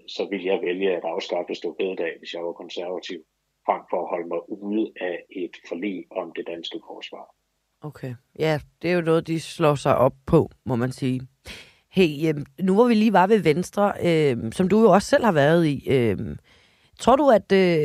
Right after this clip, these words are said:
Speaker 2: altså, er det dit indtryk, at man i Venstre tager det alvorligt, at sådan en profil som Birthe Rønn Hornbech melder sig ud i protest?
Speaker 1: Ja, det gør man, men det er jo ikke noget, man kan gøre meget ved. Altså, øh, Birthe Rønn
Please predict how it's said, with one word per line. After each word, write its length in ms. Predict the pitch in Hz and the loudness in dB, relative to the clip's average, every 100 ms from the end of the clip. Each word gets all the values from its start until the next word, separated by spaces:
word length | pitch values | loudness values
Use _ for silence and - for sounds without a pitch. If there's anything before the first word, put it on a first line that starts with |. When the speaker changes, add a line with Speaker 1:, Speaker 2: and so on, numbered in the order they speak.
| - | -2
Speaker 2:
altså, 140 | - 180 | 0 2
er 60 | |
det 140 | 180 196 | 2 0
dit 120 | 190 | 2
indtryk, 440 | 202 254 302 294 | 2 2 2 2
at 160 | 208 - | 0 0
man 180 | 196 190 | 0 2
i 80 | |
Venstre 320 | 170 165 - 247 | 2 0 0 0
tager 180 | 233 | 2
det 100 | 214 | 2
alvorligt, 640 | 185 180 151 165 233 240 - | 2 2 2 2 0 -2 0
at 220 | 175 - | 0 0
sådan 200 | 196 185 | 0 2
en 100 | 202 | 0
profil 500 | - 202 - 220 190 | -2 -4 -2 -4 -4
som 300 | - 190 175 | 0 0 0
Birthe 260 | 180 175 170 | 2 2 4
Rønn 260 | 160 160 | 2 0
Hornbech 600 | 143 156 175 220 220 202 | 0 0 2 2 2 0
melder 220 | 180 160 165 | 0 0 0
sig 180 | 165 - | 0 0
ud 140 | 190 | 0
i 80 | 196 | 0
protest? 640 | - 170 - 170 - - _ _ _ _ _ _ _ _ _ _ _ _ _ _ _ _ _ _ _ _ _ _ _ - | -2 -4 -4 -6 -8 -20 _ _ _ _ _ _ _ _ _ _ _ _ _ _ _ _ _ _ _ _ _ _ _ -10
Speaker 1:
Ja, 200 | - - - | -2 0 0
det 100 | - _ _ - | -6 _ _ -8
gør 280 | - 127 117 | 2 4 4
man, 160 | 139 135 117 | 2 0 -8
men 80 | 110 | -4
det 60 | |
er 40 | 117 | -4
jo 100 | 117 | -4
ikke 160 | - | -2
noget, 200 | 123 131 | 0 0
man 120 | 131 - | -2 -6
kan 100 | 113 | -4
gøre 220 | 120 104 101 | 2 2 4
meget 420 | 95 110 123 123 110 110 | 4 4 0 -4 -12 -6
ved. 260 | 110 123 - - _ _ _ | -4 -4 -8 -20 _ _ _
Altså, 400 | - 107 - 107 - - - | -14 -10 -4 -4 -4 -12 -12
øh, 200 | 101 95 - _ _ | -10 -12 -16 _ _
Birthe 220 | 131 117 | 0 0
Rønn 200 | 107 113 | 0 -4